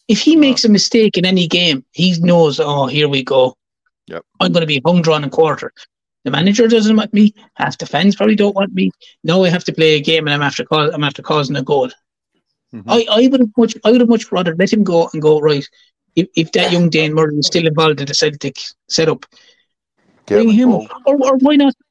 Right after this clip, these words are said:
Speaker 1: or why not call back Bosman Law from loan? Why not call him back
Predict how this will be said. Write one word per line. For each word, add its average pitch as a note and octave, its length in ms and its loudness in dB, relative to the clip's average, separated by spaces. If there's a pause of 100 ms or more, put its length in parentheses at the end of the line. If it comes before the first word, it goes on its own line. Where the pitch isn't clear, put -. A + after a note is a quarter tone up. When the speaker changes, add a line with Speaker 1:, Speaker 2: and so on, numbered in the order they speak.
Speaker 1:
or B3+ 80 2
why C4 120 4
not B3+ 160 2
call B3+ 260 2
back A#3 300 0 (540)
Bosman A3+ 340 4
Law A#3 240 2
from A3 200 2
loan? B3 360 4 (1080)
Why B3+ 100 2
not B3 120 2
call A#3+ 180 0
him B3+ 160 6
back A3 300 -2